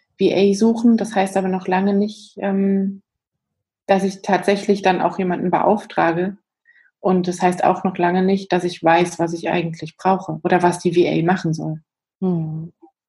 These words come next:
Speaker 2: das
Speaker 1: Also
Speaker 2: stimmt.
Speaker 1: ich kann echt nur, ähm, jeder virtuellen oder jeder zukünftigen virtuellen Assistentin empfehlen, da auch in Austausch zu gehen und zu sagen, „Hier, ich, das und das kann ich und, äh,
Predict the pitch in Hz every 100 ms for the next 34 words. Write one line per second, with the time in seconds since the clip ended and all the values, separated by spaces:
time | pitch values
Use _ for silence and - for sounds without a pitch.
0 | _ 180 165 180 175 180 - - - -
1 | - 196 190 190 - 202 196 196 - -
2 | - - _ _ 190 185 185 185 185 180
3 | _ _ _ _ _ 180 180 185 185 185
4 | 180 175 180 190 190 190 190 185 185 180
5 | 175 170 180 170 170 254 262 214 208 202
6 | 196 196 202 - 185 190 190 - - 208
7 | 196 185 185 185 - 190 190 190 196 _
8 | _ _ _ _ _ _ - - 175 190
9 | 165 190 208 - 180 180 180 180 180 180
10 | 175 180 180 180 180 180 185 180 - _
11 | - - 160 - 180 165 170 175 - 196
12 | 233 254 240 - 175 165 175 175